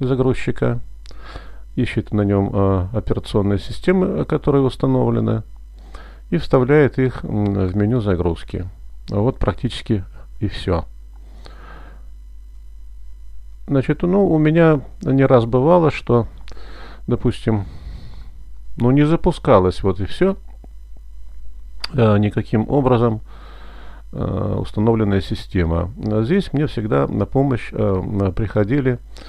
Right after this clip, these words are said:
значит, э, поисковики операционных систем. Значит, э, что это, э, такое, э, и, и с чем его едят, вот я вам сейчас покажу.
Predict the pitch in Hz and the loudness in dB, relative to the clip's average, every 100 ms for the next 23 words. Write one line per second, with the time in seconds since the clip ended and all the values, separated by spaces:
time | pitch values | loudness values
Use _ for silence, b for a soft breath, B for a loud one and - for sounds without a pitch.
0 | B B B B B 104 104 104 - 101 | B B B B B -6 -4 -2 2 2
1 | - 101 - 117 110 - 180 113 - 98 | 4 0 2 2 2 2 2 2 2 0
2 | - 143 110 - - - 95 92 - - | 0 0 0 -2 -6 2 2 2 -4 -14
3 | - - B B B B B B - 104 | -16 -16 B B B B B B -8 -2
4 | 107 - 117 117 113 107 - 139 131 110 | 0 0 -2 2 2 2 2 6 8 6
5 | 107 110 - 117 - 117 131 113 104 95 | 4 2 2 0 2 2 4 6 6 4
6 | - - - - - - B B B B | -2 -8 -8 -10 -10 -16 B B B B
7 | - - 117 - - - - - - - | -8 0 0 0 -8 -14 -16 -16 -16 -16
8 | - - - - - - - - - 131 | -14 -14 -16 -16 -16 -14 -12 -12 -8 -8
9 | - - 123 117 110 117 123 135 208 214 | -4 4 6 8 8 8 6 8 8 8
10 | - - 127 - 107 101 117 - 131 156 | 4 2 2 4 4 4 0 4 6 8
11 | 160 202 240 | 6 8 6